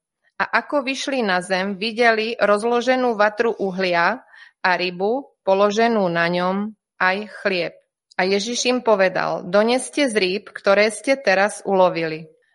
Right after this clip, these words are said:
A ten detail je v tom, že Pán už tú rybu tam mal. Že vlastne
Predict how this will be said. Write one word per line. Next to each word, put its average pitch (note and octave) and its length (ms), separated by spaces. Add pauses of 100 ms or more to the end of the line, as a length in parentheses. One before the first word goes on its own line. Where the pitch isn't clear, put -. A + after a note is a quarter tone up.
(100)
A F#3+ 60
ten A3+ 260
detail A3+ 480
je F#3+ 80
v - 140
tom, F#3 220 (180)
že G3 180
Pán G#3+ 300
už B3 180
tú A3+ 140
rybu A3 240
tam A#3 240
mal. F3+ 420 (380)
Že - 160
vlastne G3+ 440